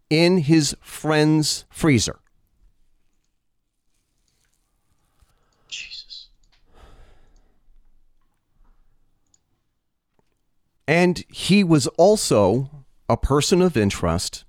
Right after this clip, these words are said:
Speaker 1: in some high-profile disappearances. And I have had plenty of discussions with therapists about what I went through. And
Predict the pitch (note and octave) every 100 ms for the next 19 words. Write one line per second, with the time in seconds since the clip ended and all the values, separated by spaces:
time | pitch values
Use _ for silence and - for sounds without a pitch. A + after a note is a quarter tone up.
0 | - A#2+ B2+ C#3 A#2+ - D3 D#3 - -
1 | C#3+ B2+ A2 G2+ G2+ G2+ - - A#2+ A#2+
2 | - G2+ F2+ - - - - - _ _
3 | _ _ _ _ _ _ _ _ _ _
4 | - - _ _ _ _ _ _ _ _
5 | C3 C#3+ C3 - A#2 D3 E3 E3 C3+ _
6 | _ _ _ _ _ _ _ _ G2 D3+
7 | A#2+ A2 D3+ D3+ B2+ - - G#3+ C#4 G3+
8 | B2 A2+ - E2+ - F2 - - - D#2
9 | D2 - A#1 - - - - _ _ -
10 | F#2 A#2 G#2 G2+ B2 B2 G#2+ G2 F2+ F2
11 | D#2 - G1+ G1+ - _ _ _ _ _
12 | _ _ _ _ _ _ _ _ _ -
13 | C3+ B2+ B2 A#2+ -